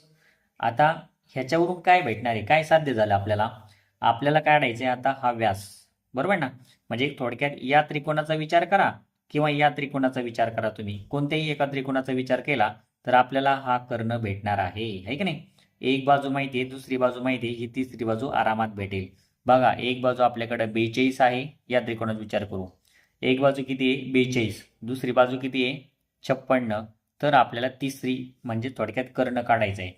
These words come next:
इथं पण परत तुम्ही, अ, पायथागोरसचा प्रमेय अप्लाय करू शकता, पण त्याच्याऐवजी मी त्रिकूट सांगतो थोडक्यात तुम्हाला. बघा, हे जे आहे, अ, बेचाळीस कसे तयार होतात? सहा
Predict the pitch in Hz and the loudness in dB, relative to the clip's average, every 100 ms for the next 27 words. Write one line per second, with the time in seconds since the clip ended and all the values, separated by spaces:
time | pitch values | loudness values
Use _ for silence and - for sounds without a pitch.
0 | _ _ - 143 143 160 160 156 156 156 | _ _ -8 -4 0 2 2 2 2 2
1 | 156 - _ - 143 135 139 143 - _ | -2 -18 _ -8 -2 -2 -2 -6 -18 _
2 | - 117 117 113 135 135 127 127 123 135 | -10 -4 -2 4 4 4 -2 -2 0 -2
3 | 123 123 123 117 123 117 120 123 117 - | 0 0 2 0 -2 -4 -6 -4 -4 0
4 | 135 - _ _ - 117 135 139 151 151 | -2 -2 _ _ -6 2 2 4 2 0
5 | 151 156 156 180 185 175 165 143 147 120 | -4 -6 -4 -2 -2 0 0 -2 -2 -2
6 | 113 117 113 117 110 113 - _ _ - | -4 -6 -2 0 0 -2 -8 _ _ 0
7 | 127 110 95 117 117 139 131 113 127 156 | 2 4 2 -4 -2 2 2 2 -4 -6
8 | _ _ _ _ _ _ - 110 113 113 | _ _ _ _ _ _ -4 0 0 0
9 | 139 139 156 156 156 143 143 127 113 127 | -2 -2 -4 -4 -6 2 4 4 2 0
10 | - _ _ _ _ _ - - 143 131 | 0 _ _ _ _ _ -20 2 4 4
11 | 135 139 | 2 2